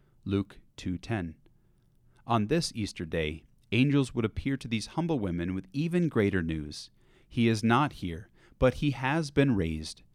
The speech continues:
Remember what he said to you." Luke twenty-four, six through seven. The women, including Mary Magdalene and others,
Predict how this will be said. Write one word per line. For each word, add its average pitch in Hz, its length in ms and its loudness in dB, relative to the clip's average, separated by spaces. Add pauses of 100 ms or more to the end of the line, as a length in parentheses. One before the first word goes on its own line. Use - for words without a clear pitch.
(180)
Remember 120 460 6
what 107 200 4
he 98 100 2
said 98 340 0
to 101 120 -2
you." 90 340 0 (800)
Luke 95 340 0 (160)
twenty-four, 107 500 0
six - 340 -8
through - 180 -8
seven. 101 400 -4 (1040)
The 101 100 2
women, 110 460 2 (240)
including 131 500 2
Mary 123 260 4
Magdalene 101 640 -2
and 107 140 0
others, 85 460 -2